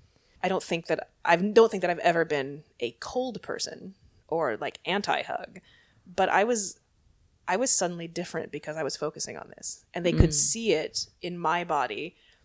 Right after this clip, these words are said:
Speaker 1: and they could feel it in the way I was hugging and the way I was more easily touching them, you know, like a little hand on the arm, a little, I don't know, it was just different. And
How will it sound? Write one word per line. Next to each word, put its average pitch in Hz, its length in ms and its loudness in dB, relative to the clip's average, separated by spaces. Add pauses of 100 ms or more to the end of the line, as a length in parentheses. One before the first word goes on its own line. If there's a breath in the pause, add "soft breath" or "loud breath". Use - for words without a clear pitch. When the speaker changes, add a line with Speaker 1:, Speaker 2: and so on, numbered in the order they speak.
(180)
Speaker 1:
and 180 100 -8
they 180 80 -4
could 175 200 -8
feel 202 320 -4
it 160 100 2
in 170 180 -4
the 170 60 -8
way 175 300 0
I 147 140 2
was 135 160 -4
hugging 135 480 -8 (1500)
and 170 200 -8
the 165 80 -6
way 160 260 -2
I 165 100 -4
was 160 360 -8 (1900)
more 185 300 -2
easily 180 640 -6 (260)
touching 175 400 -6
them, 160 320 -6
you 220 100 -12
know, 180 80 -10
like 175 180 -8
a 170 40 -12
little 170 160 -16
hand 156 220 -14
on 165 60 -18
the 165 120 -16
arm, 160 540 -12 (160)
a - 40 -20
little, 175 340 -12 (1300 soft breath)
I - 40 -14
don't 262 60 -10
know, 269 60 -6
it - 20 -4
was 233 100 -2
just 214 160 -2
different. 175 580 -4 (240)
And 175 360 -8